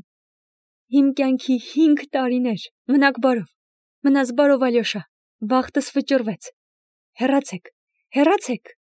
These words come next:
հեռացեք հիմա ինձնից բոլորդ, էլ չտեսնեմ ձեզ»։ Գրուշենկան թռավ դեպի նոր կյանք։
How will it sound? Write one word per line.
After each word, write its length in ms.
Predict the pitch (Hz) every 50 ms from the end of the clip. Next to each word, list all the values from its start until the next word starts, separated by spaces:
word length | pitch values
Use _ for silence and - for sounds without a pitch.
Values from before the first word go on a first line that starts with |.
| _ _
հեռացեք 560 | - 208 247 285 302 311 - 330 339 320 -
հիմա 200 | 302 294 285 269
ինձնից 400 | 254 240 226 220 233 214 - -
բոլորդ, 580 | _ - 247 247 254 262 226 190 175 - _ _ _ _ _ _ _ _ _
էլ 160 | 247 254 247
չտեսնեմ 520 | - - 294 294 330 320 311 - 302 254 220 196
ձեզ»։ 200 | - 208 - - - _ _ _ _ _ _ _ _ _ _ _ _ -
Գրուշենկան 680 | 202 240 247 269 262 - 277 262 233 220 208 214 208 202
թռավ 380 | 196 - - 247 262 277 269 226 208
դեպի 280 | 202 220 220 233 262
նոր 220 | 247 247 247 240 -
կյանք։ 340 | - 294 254 214 180 -